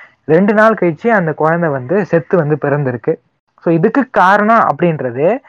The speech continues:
அதுல வந்து இது வந்து ரொம்ப பரவலா வந்து பேசப்பட்ட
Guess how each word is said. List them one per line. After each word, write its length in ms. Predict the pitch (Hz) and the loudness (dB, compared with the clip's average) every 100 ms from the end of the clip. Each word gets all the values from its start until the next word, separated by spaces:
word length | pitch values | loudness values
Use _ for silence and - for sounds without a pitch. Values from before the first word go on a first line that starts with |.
| - - - | -20 -20 -6
அதுல 320 | 175 190 190 | -2 2 2
வந்து 280 | 175 185 240 214 180 160 143 | 2 0 0 2 0 -2 -4
இது 160 | - 180 | -4 -2
வந்து 160 | 170 196 | 0 0
ரொம்ப 240 | 175 170 190 165 | 0 0 0 0
பரவலா 340 | 156 160 160 170 | -2 -2 2 0
வந்து 240 | 147 156 190 156 135 _ _ _ _ _ _ | 0 -2 0 0 -2 _ _ _ _ _ _
பேசப்பட்ட 420 | 170 165 151 135 | -4 -2 -4 -2